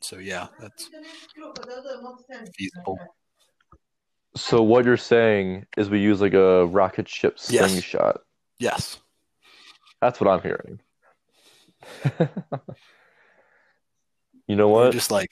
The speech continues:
Speaker 2: I agree.
Speaker 1: or just, like, a big old, big old,
Speaker 2: Let's do it.
Speaker 1: big old fashioned rail gun.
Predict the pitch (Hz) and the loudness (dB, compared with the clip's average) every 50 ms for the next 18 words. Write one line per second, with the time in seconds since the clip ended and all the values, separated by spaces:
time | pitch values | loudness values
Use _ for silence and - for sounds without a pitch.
0 | - - - 92 92 92 95 92 90 92 90 110 113 110 113 110 107 - - 101 | -6 -2 0 2 4 4 4 4 4 4 4 4 2 0 -4 -6 -8 -8 -6 -6
1 | 95 92 - 98 92 - 104 101 98 101 98 98 95 _ - 110 104 104 101 98 | -6 -6 -8 -12 -8 -6 -6 -4 -4 -6 -6 -8 -8 _ -6 -6 -4 -4 -4 -4
2 | 101 98 95 92 90 - - 85 80 82 87 90 107 98 98 95 95 92 - - | -4 -2 -2 -2 -2 -2 -2 -2 0 0 0 -2 -2 -4 -6 -6 -6 -6 -4 -4
3 | 104 87 - - - 104 87 82 87 98 98 92 85 87 - 82 80 80 80 | -4 -2 -2 -2 -4 -4 -6 -6 -4 -2 -2 -2 -2 -4 -6 -8 -10 -10 -12